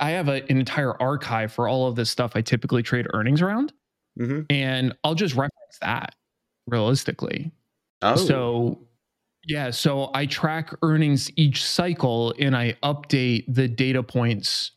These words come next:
Speaker 1: for the different names that I track. So it gives me, it gives me exactly that. It gives me a data set. So I'm gonna track things like what the sh-, front straddle is priced at, what the market maker expected move is comparatively, what's the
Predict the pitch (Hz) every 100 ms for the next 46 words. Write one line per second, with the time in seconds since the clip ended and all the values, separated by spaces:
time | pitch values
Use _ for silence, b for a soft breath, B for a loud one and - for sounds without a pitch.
0 | - - - 131 123 120 117 117 123 123
1 | 127 - 113 120 123 - 104 - 101 95
2 | - 180 170 196 233 220 202 B B B
3 | B 151 143 151 151 131 120 143 127 170
4 | 120 135 123 131 120 143 139 120 107 131
5 | 139 143 - 143 131 - 131 131 120 117
6 | 113 - _ - 143 147 143 127 120 120
7 | - - - - 160 156 - 147 139 135
8 | 117 - 156 151 143 151 143 143 143 147
9 | 120 117 143 147 156 156 143 143 131 123
10 | 117 - 131 - 143 - 151 147 147 139
11 | 147 143 143 117 110 143 151 147 143 147
12 | 139 127 135 - - 143 127